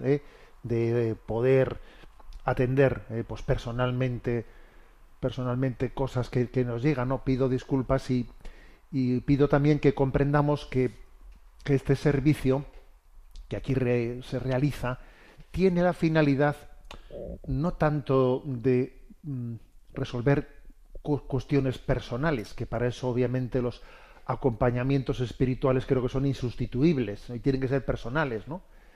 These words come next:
Pero sobre todo es servirse, ¿no? de, de la consulta que alguien haga para que, mm, ayudemos a generar criterio, ¿eh? Pues que, o sea, mm, ir, ir discerniendo, generar una cultura del discernimiento, pues desde, desde la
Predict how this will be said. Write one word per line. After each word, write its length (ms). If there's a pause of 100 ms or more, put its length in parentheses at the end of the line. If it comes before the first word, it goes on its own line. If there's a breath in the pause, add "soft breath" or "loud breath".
(480 soft breath)
Pero 160
sobre 240
todo 220
es 180 (120)
servirse, 520
¿no? 200
de, 240
de 120
la 100
consulta 460
que 120
alguien 280
haga 300
para 280
que, 280 (440 soft breath)
mm, 300
ayudemos 460
a 60
generar 420
criterio, 560 (260)
¿eh? 240
Pues 180
que, 280
o 40
sea, 200
mm, 420 (200)
ir, 280 (380 soft breath)
ir 180
discerniendo, 880 (180)
generar 280
una 180
cultura 560
del 160
discernimiento, 920 (640 soft breath)
pues 240
desde, 640 (160 loud breath)
desde 320
la 400